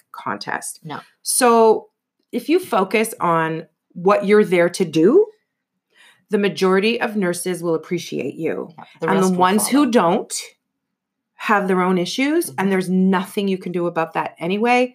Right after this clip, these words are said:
Speaker 1: so let it go.
Speaker 2: I had a, I had a client once, um, and we were, we did the birth and everything was good, and it was at the end, and the nurse was in there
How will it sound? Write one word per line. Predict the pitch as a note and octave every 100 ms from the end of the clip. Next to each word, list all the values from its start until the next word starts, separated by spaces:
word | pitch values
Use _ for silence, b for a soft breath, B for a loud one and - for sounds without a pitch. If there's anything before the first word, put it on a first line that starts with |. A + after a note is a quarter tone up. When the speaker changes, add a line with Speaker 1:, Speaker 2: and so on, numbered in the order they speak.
| -
Speaker 1:
so | - D#3+
let | D#3 D3+
it | D3
go. | - - - _ _ _ _ _ b b D#3
Speaker 2:
I |
had | E3 F3 E3+
a, | D3 C3+ -
I | C3
had | D#3 E3
a |
client | - C3+ C3 -
once, | A2+ G2 - - _ _ _ _ -
um, | C3 C3 B2 A#2+ A#2+ B2+ D3+ _ _ C#3
and | B2+
we | B2+
were, | B2+ B2 A#2
we | C3+ B2+
did | D#3+
the | E3+
birth | D3 C#3+ C#3+
and | C3
everything | C#3 C#3 D3
was | D3
good, | C3+ C3 C3 B2+ - -
and | A#2+ A#2+ B2 A#2 -
it | C#3
was | C#3+
at | D3+
the | D3+ -
end, | D3+ C#3 C3+ C#3
and | C3 C3+
the | C3+
nurse | C3+ C3+ C3
was | B2 B2
in | - C3 B2+
there | B2+ B2